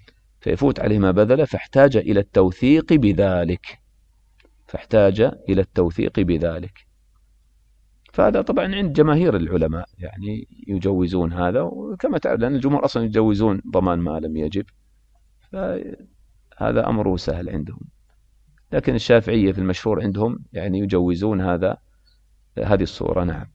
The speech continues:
طيب. ثم قال: "والكفالة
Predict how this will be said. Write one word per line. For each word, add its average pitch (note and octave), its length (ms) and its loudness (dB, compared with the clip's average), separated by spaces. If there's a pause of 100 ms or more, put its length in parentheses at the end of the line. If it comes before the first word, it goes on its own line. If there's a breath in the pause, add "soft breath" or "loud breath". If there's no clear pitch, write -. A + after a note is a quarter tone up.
(1500)
طيب. E2+ 360 -10 (1700)
ثم D3 220 -2
قال: C#3+ 260 2
"والكفالة B2+ 600 2